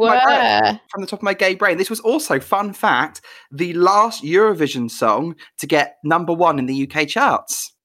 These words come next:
Speaker 2: So we're hoping that another song is gonna
Speaker 1: Yeah, hopefully by the time this is released,
Speaker 2: Yeah.
Speaker 1: that, that will have been broken by a
Speaker 2: Yeah,
Speaker 1: different song.
Speaker 2: that would have been a
Speaker 1: Yeah.
Speaker 2: lie.
Speaker 1: But as it stands, as of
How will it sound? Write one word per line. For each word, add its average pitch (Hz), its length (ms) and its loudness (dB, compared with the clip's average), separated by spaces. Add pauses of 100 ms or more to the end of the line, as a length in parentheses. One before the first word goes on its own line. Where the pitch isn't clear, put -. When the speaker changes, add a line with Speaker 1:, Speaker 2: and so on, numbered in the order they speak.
(140)
Speaker 2:
So - 140 -6
we're 240 120 2
hoping 285 500 0
that 135 140 -2
another 175 200 -2
song 196 280 -6
is 190 180 -4
gonna 185 480 -4 (420)
Speaker 1:
Yeah, 247 160 0
hopefully 226 300 -2
by 190 100 0
the 180 60 4
time 175 300 -2
this 196 260 0
is 156 120 -4
released, 139 880 -6 (280)
Speaker 2:
Yeah. 175 220 -8 (100)
Speaker 1:
that, 151 220 0 (240)
that 160 180 0
will 151 80 0
have 147 80 -4
been 139 160 0
broken 135 640 -2
by 123 160 2
a - 40 -2
Speaker 2:
Yeah, 190 100 0
Speaker 1:
different 135 240 -2
song. 101 340 -8
Speaker 2:
that 214 100 4
would 208 80 6
have 202 80 2
been 202 120 4
a - 20 4
Speaker 1:
Yeah. 180 160 4
Speaker 2:
lie. 160 200 0 (1500)
Speaker 1:
But 156 160 0
as 170 180 0
it 185 100 -2
stands, 113 580 -2
as 151 240 2
of 131 380 2